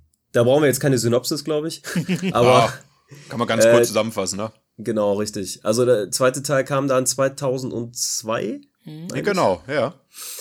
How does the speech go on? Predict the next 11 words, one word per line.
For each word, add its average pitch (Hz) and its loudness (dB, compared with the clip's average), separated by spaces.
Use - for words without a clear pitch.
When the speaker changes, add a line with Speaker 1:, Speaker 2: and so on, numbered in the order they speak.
Speaker 1:
Und, 139 2
ähm, 135 2
ja, 95 -6
also 113 2
ich - -8
fand 123 0
den 120 0
damals 110 2
auch 107 -2
super. 110 -2
Äh, 101 4